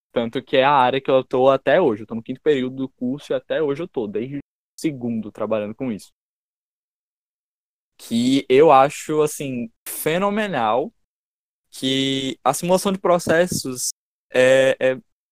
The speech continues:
numa ideia bem geral, assim, bem grosseira, talvez, porque eu acho que ela tem pontos dela que seriam um pouco mais,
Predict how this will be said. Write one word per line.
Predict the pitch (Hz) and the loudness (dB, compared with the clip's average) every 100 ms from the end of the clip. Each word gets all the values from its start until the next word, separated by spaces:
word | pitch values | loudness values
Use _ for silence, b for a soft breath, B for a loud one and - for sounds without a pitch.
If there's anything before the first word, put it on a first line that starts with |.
| _ _ _ _ - | _ _ _ _ -4
numa | 180 233 | 0 2
ideia | 170 147 147 | 2 0 0
bem | 139 156 190 180 | -4 -6 -8 -12
geral, | - 127 135 127 123 131 139 | -12 0 2 2 0 0 0
assim, | 123 - - _ _ _ | -2 -10 -16 _ _ _
bem | 120 117 147 - _ _ _ _ _ _ _ _ _ _ _ 127 | -10 -8 -10 -14 _ _ _ _ _ _ _ _ _ _ _ -4
grosseira, | 131 131 - - 117 117 101 | 0 0 0 -2 0 0 -2
talvez, | - 98 104 110 - | -4 -8 -6 -10 -10
porque | - - | -14 -8
eu | |
acho | 101 - | -8 -10
que | 113 - _ - | -16 -16 _ -8
ela | 110 | -8
tem | - 120 117 104 _ _ _ _ _ - | -6 -8 -8 -12 _ _ _ _ _ 2
pontos | 160 214 233 214 160 | 4 4 0 -2 0
dela | 151 151 156 | 2 2 0
que | - | -2
seriam | 151 147 | -4 -4
um | 147 | -6
pouco | - 151 _ | -4 -6 _
mais, | 156 156 151 143 131 | -4 -4 -4 -6 -10